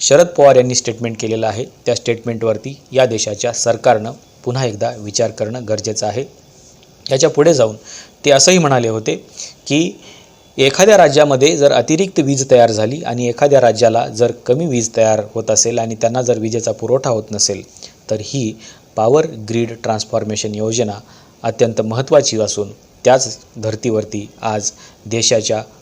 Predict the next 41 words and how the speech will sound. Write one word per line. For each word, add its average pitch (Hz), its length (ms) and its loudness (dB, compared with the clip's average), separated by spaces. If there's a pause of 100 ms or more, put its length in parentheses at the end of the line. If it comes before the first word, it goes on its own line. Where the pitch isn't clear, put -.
(100)
विद्युतीकरणाचा 110 840 -4
विकास 113 440 0
झालेला 104 280 -4
आहे 98 280 -12
असं 107 220 -6
देखील 104 360 -10
शरद 107 220 -6
पवार 101 260 -6
यांचं 101 280 -8
म्हणणं 104 240 -10
होतं. 98 260 -10 (500)
हा - 160 -2
संदर्भ 143 440 4 (440)
शरद 131 240 2
पवारांनी 117 420 2
सांगितलेला 107 560 -4 (140)
तुमच्या 117 280 0
वाचण्यामध्ये 110 580 0
कधी 107 160 -6
आलेला 104 300 -4
आहे 101 180 -8
का? 131 160 -6 (580)
आलेला 131 280 4
असेल 110 380 -2
तर 113 80 -2
ते 110 140 -8
कुठल्या 123 380 -2
पुस्तकामध्ये 107 640 -4
आलेला 104 260 -6
आहे 104 180 -12 (160)
आणि 107 280 -10 (420)
तुम्ही 127 160 -6
कुठे 147 320 -4
हा 127 160 -2
संदर्भ 110 340 -2
वाचलेला 107 340 -4
आहे 110 140 -6
ते 107 80 -4
सांगायला 104 320 -6
विसरू 104 280 -8
नका. 110 240 -8